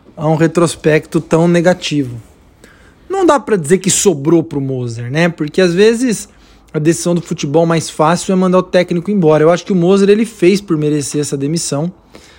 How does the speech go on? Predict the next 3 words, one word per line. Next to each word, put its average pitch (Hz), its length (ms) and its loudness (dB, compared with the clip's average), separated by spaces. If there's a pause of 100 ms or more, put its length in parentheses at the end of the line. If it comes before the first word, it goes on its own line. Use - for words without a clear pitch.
(320)
Primeiro 190 340 2
porque 240 640 4 (1080)
trouxe, 180 580 2